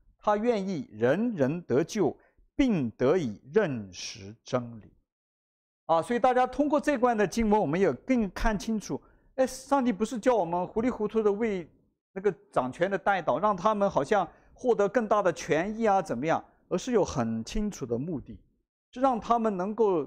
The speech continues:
做好他们该做的事情，以至于人们能够端，敬虔端正，哈，后面很重要，过平稳宁静的生活。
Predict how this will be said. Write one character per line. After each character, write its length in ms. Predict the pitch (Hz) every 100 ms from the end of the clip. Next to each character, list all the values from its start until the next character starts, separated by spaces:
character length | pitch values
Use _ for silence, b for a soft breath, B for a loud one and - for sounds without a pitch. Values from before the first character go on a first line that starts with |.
| - _
做 260 | - 247
好 220 | 170 113
他 160 | 113 190
们 100 | 190
该 200 | - 262
做 180 | - 269
的 80 | 170
事 220 | - 214
情， 260 | - 147 160
以 140 | 139
至 240 | 139 254 220
于 80 |
人 220 | 220 160 165
们 400 | 214 143 170 185 _ _ _ _ _ _
能 240 | 143 185 220
够 240 | 262 202
端， 540 | 135 277 262 240 233 208
敬 240 | 294 240
虔 300 | 160 - 165 190
端 300 | 226 214 214
正， 240 | - 156
哈， 180 | 117 165
后 160 | 147 240
面 140 | 220
很 160 | 160 123
重 120 | 196
要， 120 | 165
过 360 | 135 254 170 - _
平 400 | - - 127 214
稳 180 | 208 117 92
宁 320 | 95 104 113 175
静 180 | 226
的 80 | 147
生 320 | 110 147 131
活。 280 | 131 - 90